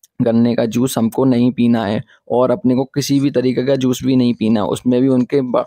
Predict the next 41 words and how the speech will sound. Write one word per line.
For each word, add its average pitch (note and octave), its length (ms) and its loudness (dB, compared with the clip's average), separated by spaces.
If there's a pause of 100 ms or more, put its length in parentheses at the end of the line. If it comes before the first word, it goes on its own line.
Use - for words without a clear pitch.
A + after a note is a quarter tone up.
(180)
पात्र A#2+ 320 -2
में C3+ 100 0
पहले B2 320 0
से C#3 120 -2
नमक B2 280 0
डला A#2 240 -2
हुआ B2 200 2
होता A#2+ 280 -2
है, B2+ 60 0
जिससे A#2+ 300 -4
कि C#3 180 -2 (420)
हमारा A2+ 320 0
व्रत B2 280 -2
खंडित A#2 400 0
हो A2+ 100 0
सकता - 320 -6
है। C3+ 100 0
इसलिए B2+ 260 -2
अपने B2 260 0
को - 200 -2 (420)
किसी C#3 280 -2
भी C#3+ 100 2
चीज़ C3 360 -4
को - 80 -2
जूस C#3 260 0
नहीं C3+ 140 2
पीना A#2+ 300 0
है A2+ 60 -2
अपने A#2 240 -2
को - 240 -6 (1000)
घर A2+ 200 0
पर। C3+ 220 2
लेकिन C3+ 360 2
आप C3 200 0
अग-, B2 200 2
अपने C3+ 220 -2
मशीन B2 360 2
से B2 140 0
अगर C3+ 120 2
निकालना B2+ 480 0
चाहें A#2+ 360 0